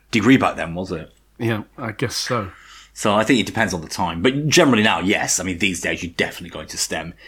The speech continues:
Speaker 1: if you need to make, make some money back on your degree. Absolutely.
Speaker 2: He winds up in his tutorial with his tutor, who's Rhys Shearsmith, whose name I can't
Speaker 1: Yes.
Speaker 2: pronounce. I've never been in an English literature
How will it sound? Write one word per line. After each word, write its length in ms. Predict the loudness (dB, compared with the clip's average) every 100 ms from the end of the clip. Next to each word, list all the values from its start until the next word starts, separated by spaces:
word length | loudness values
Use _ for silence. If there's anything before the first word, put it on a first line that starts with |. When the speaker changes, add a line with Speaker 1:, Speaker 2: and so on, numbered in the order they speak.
| -20 -10
Speaker 1:
if 160 | -4
you 60 | 0
need 140 | 0 -2
to 100 | -2
make, 200 | -2 0
make 180 | -2 0
some 140 | 0
money 160 | 0 2
back 240 | 0 0
on 60 | -2
your 100 | -2
degree. 420 | -2 -2 -2 -6 -16
Absolutely. 480 | -16 -12 -10 -10 -14 _ _ _ _ -2
Speaker 2:
He 120 | 4
winds 260 | 6 6 4
up 140 | 4
in 80 | 4
his 120 | 2
tutorial 680 | 0 -2 2 2 2 -2 -8 -14 -10
with 540 | 0 4 4 2 -2 -20 _
his 440 | -2 2 4 4 0
tutor, 420 | -2 0 2 2
who's 260 | 2 0 0
Rhys 420 | -2 -2 0 -6 -6
Shearsmith, 800 | -6 2 2 2 -4 -8 -10 -12 -12
whose 120 | -6
name 200 | -6 -6
I 60 |
can't 200 | -2 2
Speaker 1:
Yes. 100 | 2
Speaker 2:
pronounce. 420 | 0 -4 -6 -8 -18 _ _ _ _ -4 2
I've 180 | 4
never 160 | 6 4
been 220 | 6 4
in 60 | 4
an 80 | 4
English 320 | 4 2 -2
literature 560 | -4 -4 -6 -4 -6